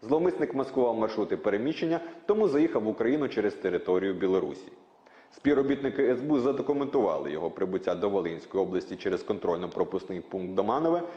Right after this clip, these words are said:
і зустріч зі спільником. Щоб запобігти вчиненню особливо тяжких злочинів, контррозвідники Служби безпеки із залученням бійців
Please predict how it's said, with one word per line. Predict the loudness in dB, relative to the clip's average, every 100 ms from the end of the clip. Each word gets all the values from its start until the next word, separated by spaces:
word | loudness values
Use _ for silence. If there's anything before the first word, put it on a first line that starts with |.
| -8
і | 0 2
зустріч | 4 0 0 -4
зі | -2 -2
спільником. | -4 -6 -6 -8 -14 -20 -20 -20 -20 -14
Щоб | -2 0 0
запобігти | 0 0 0 0 -4 -6
вчиненню | -8 -4 -4 -2 -2
особливо | -2 0 0 0 0 -2
тяжких | -4 -2 -4 -2
злочинів, | 0 0 2 0 -2 -6 -2
контррозвідники | 0 2 2 2 2 2 0 0
Служби | 0 -2 0
безпеки | 0 0 0 0 0
із | 0 0
залученням | 0 0 -4 -8 -8
бійців | -8 -8 -8 -10